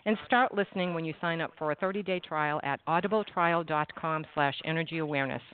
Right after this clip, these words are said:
That's audible trial dot com slash energy awareness. My returning guest, Donald Altman, joined us in two thousand eleven for a great discussion of his book, One Minute Mindfulness. Donald is known as America's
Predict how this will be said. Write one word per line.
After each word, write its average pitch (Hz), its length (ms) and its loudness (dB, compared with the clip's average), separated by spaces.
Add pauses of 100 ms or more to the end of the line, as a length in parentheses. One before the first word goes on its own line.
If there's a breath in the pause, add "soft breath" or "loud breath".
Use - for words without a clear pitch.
(480 loud breath)
That's 139 220 6 (140)
audible 170 360 6
trial 160 440 4
dot 147 320 2 (140)
com 151 320 0 (120)
slash 143 260 4 (140)
energy 156 380 -2
awareness. 139 440 0 (1400 loud breath)
My 208 160 6
returning 233 560 2
guest, 175 280 2 (280)
Donald 180 360 -2
Altman, 165 420 2
joined 190 280 2
us 170 100 4 (140)
in 160 240 -2 (260 loud breath)
two 254 100 0
thousand 262 300 2
eleven 175 380 0
for 160 100 -2
a 165 60 -4
great 208 320 0
discussion 156 560 -4
of 156 180 0
his 165 220 -4
book, 156 260 0
One 170 400 -2
Minute 156 300 -4
Mindfulness. 143 640 -6 (720 loud breath)
Donald 233 420 4
is 226 160 -4
known 170 320 -4
as 160 300 -2
America's 165 500 -6